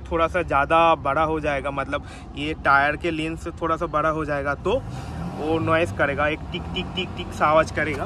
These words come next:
तो यही चीज़ है, ये एक छोटा सा चीज़ है, but लेकिन काम का चीज़ है।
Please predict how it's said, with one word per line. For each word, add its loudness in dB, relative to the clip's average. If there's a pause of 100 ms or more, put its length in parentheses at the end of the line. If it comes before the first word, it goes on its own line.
(600)
तो -4
यही 4
चीज़ 2
है, 4 (1300)
ये 6
एक -2
छोटा 2
सा 2
चीज़ 0
है, 6
but 0
लेकिन 2
काम -2
का 2
चीज़ -2
है। 2